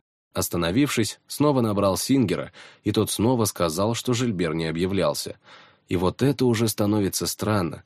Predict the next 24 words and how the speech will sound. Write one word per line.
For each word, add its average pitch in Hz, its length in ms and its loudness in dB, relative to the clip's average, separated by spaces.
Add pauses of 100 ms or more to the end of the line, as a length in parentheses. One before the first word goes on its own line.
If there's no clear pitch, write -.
потому 92 320 0
что 87 180 -2
у 87 40 2
нас 92 220 0
договор 85 460 -2
о 76 100 -2
том, 120 280 0
что 92 220 -4
раз 87 240 0
в 76 100 -10
день 104 300 0
он 82 140 -2
должен 101 360 0
выходить 92 400 -2
на 85 120 -2
связь. 101 440 -4 (340)
Даже 85 320 0
если 82 280 -2
новостей 80 440 -2
нет, 104 300 2 (260)
то 160 160 2
так 107 260 0
и 92 40 -2
говорить. 87 580 -2